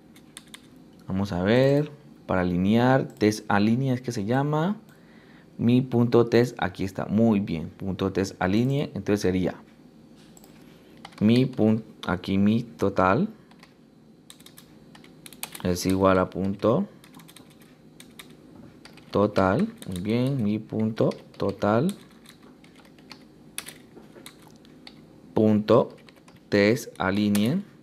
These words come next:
es igual a central. Muy bien, ¿por qué central? Porque aparezca, queremos que aparezca el texto en el centro. Muy bien, le damos a actualizar y el texto ya aparece centrado. Muy bien por esa parte. Hasta esta parte estamos muy bien.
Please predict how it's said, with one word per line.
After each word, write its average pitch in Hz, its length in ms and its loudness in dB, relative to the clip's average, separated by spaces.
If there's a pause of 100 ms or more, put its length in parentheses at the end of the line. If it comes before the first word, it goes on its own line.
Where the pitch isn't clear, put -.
(200)
es 104 260 0
igual 107 480 2
a 123 160 4
central. 110 640 -6
Muy 101 160 -6
bien, 90 180 -10
¿por 90 160 -12
qué 95 100 -10
central? 117 440 -2
Porque 120 160 -4
aparezca, 101 540 -6 (480)
queremos 101 280 4
que 120 100 2
aparezca 98 580 0
el 92 180 -10
texto 120 640 0 (500)
en 127 260 0
el 131 320 0
centro. - 540 -2
Muy 113 180 0
bien, 87 320 -6
le - 80 -12
damos 85 260 -8
a - 40 2
actualizar 127 640 0 (580)
y 143 120 2
el 147 160 2
texto 131 320 2
ya 113 140 2
aparece 104 280 -6
centrado. - 540 -12 (480)
Muy 139 340 4
bien 120 440 2
por 101 260 2
esa 98 260 2
parte. - 400 -6 (1040)
Hasta 113 240 2
esta 165 260 2
parte 156 240 0
estamos 107 320 -2
muy 104 140 0
bien. 95 260 -8